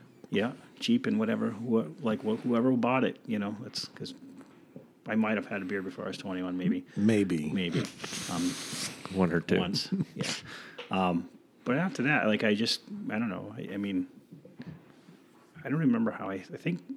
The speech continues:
Speaker 1: when I was in the Navy, went to one of the clubs, and they actually had, like,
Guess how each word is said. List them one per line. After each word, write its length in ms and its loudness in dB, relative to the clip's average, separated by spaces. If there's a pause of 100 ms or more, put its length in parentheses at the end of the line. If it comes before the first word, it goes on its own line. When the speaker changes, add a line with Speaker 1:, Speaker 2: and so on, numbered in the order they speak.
Speaker 1:
when 140 -4
I 40 0
was 160 -2
in 60 -2
the 60 -2
Navy, 280 -2
went 240 -2
to 240 -2 (1000)
one 140 -2
of 80 0
the 60 -2
clubs, 560 -2 (500)
and 100 -2
they 80 0
actually 300 -2
had, 240 -4
like, 160 -4